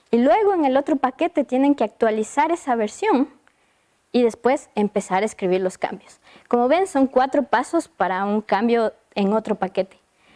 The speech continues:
Pero con Project Reference de, de TypeScript,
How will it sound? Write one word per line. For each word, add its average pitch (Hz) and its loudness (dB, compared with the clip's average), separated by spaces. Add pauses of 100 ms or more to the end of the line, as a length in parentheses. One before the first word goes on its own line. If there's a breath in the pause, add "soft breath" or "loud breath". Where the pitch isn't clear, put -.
(440 soft breath)
Pero 285 2
con 254 2
Project 330 2
Reference 247 -2
de, 190 -4
de 202 -10
TypeScript, - -4